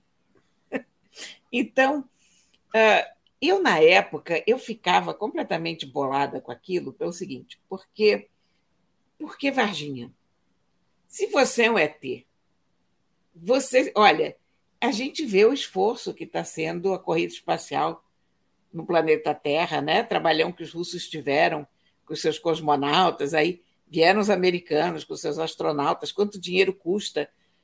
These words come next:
você mandar objetos voadores bem identificados lá pra fora? É razoável supor que em outro planeta isso fosse igualmente difícil de fazer. Então, você imagina, estão lá os,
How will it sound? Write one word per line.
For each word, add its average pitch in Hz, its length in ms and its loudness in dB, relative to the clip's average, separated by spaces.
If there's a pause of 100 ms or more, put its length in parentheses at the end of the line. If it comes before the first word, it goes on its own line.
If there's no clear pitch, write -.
(140)
você 165 280 0
mandar 151 640 2 (500)
objetos 185 680 6
voadores 160 520 4
bem 175 220 2
identificados 151 880 0
lá 147 120 -2
pra - 160 -10
fora? 160 380 -4 (1600)
É - 120 2
razoável 208 720 8
supor 160 580 0 (100)
que 233 160 -10
em 269 120 0
outro 147 300 0
planeta 139 760 -2 (400)
isso 226 220 -6
fosse 196 320 0
igualmente 220 480 0
difícil 214 480 -6
de - 80 -12
fazer. 311 460 -4 (800)
Então, 294 220 0
você 320 200 2
imagina, 233 460 2
estão 202 280 -2
lá 175 200 0
os, 156 380 -6